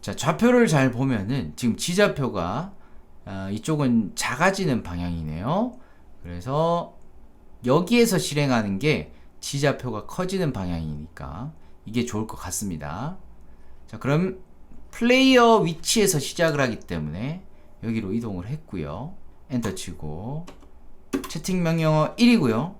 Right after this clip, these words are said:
이동할 거리 삼십 정도로 해보겠습니다. 자, 실행. 영점오 초마다 가고 있습니다.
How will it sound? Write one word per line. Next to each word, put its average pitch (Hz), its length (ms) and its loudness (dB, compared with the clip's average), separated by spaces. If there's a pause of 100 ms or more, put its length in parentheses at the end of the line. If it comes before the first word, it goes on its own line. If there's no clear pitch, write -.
(100)
이동할 220 540 6
거리 180 380 -6 (340)
삼십 208 440 -6
정도로 92 380 -2
해보겠습니다. 85 560 -10
자, - 60 -14 (580)
실행. 139 420 -4 (4000)
영점오 131 580 2
초마다 143 500 -2
가고 123 220 -6
있습니다. - 440 -12